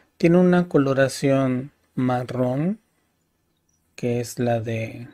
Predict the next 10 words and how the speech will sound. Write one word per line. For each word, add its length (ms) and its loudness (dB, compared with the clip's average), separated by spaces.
la 180 -6
de 120 -8
la 80 -8
hematoxilina, 1080 2
solamente 600 -2
disuelta, 680 -2
sí, 320 -4
en 140 -6
agua 200 -6
destilada. 640 2